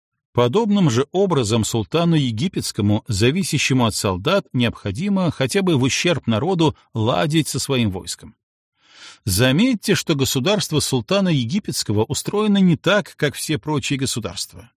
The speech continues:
и сопоставимо лишь с папством в христианском мире.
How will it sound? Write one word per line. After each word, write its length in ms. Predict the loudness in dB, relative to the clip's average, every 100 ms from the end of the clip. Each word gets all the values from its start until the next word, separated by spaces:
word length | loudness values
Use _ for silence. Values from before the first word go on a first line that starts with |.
| _ -2
и 100 | 0
сопоставимо 680 | 0 -2 -4 -2 -2 -2
лишь 300 | 0 0 -2 -4
с 140 | -6
папством 560 | -2 -2 -2 0 0 0 _ _
в 80 | -2
христианском 640 | 0 0 0 0 0 -2
мире. 300 | -2 -6 -16